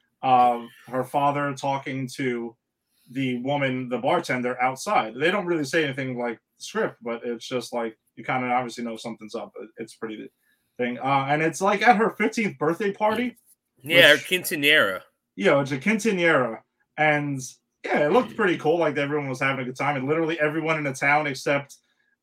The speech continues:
Speaker 1: um, Jo-, uh, no, Jonathan's <laughs> girlfriend, it seemed like, was invited. I mean,
Speaker 2: Yeah.
Speaker 1: even Lois's coworker was there.
Speaker 2: Yeah.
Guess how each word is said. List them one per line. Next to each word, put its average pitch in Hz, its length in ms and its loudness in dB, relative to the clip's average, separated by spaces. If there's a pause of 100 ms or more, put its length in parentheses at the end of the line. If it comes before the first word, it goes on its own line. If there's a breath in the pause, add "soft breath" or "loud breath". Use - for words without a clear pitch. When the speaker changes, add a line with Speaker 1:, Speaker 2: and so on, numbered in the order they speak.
Speaker 1:
um, 131 560 2 (720)
Jo-, 160 280 4
uh, 151 260 6
no, 147 220 2
Jonathan's 160 560 2
<laughs> - 60 -6
girlfriend, 214 380 -2
it 170 40 -8
seemed 202 240 -2
like, 208 140 -2
was 196 140 -2
invited. 196 460 0
I 156 100 -2
mean, 165 200 0
Speaker 2:
Yeah. 262 180 10
Speaker 1:
even 196 260 2
Lois's 214 460 6
coworker 262 580 2
was 269 180 -2
there. 269 120 8
Speaker 2:
Yeah. 302 460 8